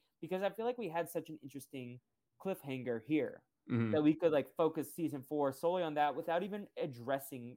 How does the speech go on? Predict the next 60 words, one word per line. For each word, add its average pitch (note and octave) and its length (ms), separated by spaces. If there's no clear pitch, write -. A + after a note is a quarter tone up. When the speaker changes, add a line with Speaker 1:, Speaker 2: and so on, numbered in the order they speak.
Speaker 1:
a C3 80
High C3 120
School C3+ 180
Musical A#2+ 260
four, A#2+ 420
when C#3+ 420
this E3+ 160
is G#3 100
probably G#3 300
not E3 240
the E3 80
original C3+ 500
story C3 380
that A#2+ 140
they B2+ 100
had A#2+ 300
in A#2 140
mind. C3+ 360
And B2 100
then B2 140
someone C3+ 320
probably B2+ 240
pitched D#3 380
it C#3 260
like, C3 160
"Oh, F3 320
wouldn't E3+ 240
it - 20
be E3+ 180
cool?" F#3+ 200
And F#3+ 80
it's F3+ 80
like, G3 140
"Let's B3+ 260
just D#4+ 160
lean A#3+ 200
into A#3+ 200
that." F#3+ 80
And E3 80
I - 20
was E3 80
like, D#3+ 120
"No, F3+ 500
I D#3 120
feel E3+ 180
like D#3 180
they D#3+ 100
got E3 120
a D#3+ 40
little D#3+ 260
too E3 220
excited," D3+ 440
because D3 540
I E3 120
swear, D#3+ 280
if C3+ 100
I D#3 120
get D#3+ 200
let C3+ 220
down, A#2 460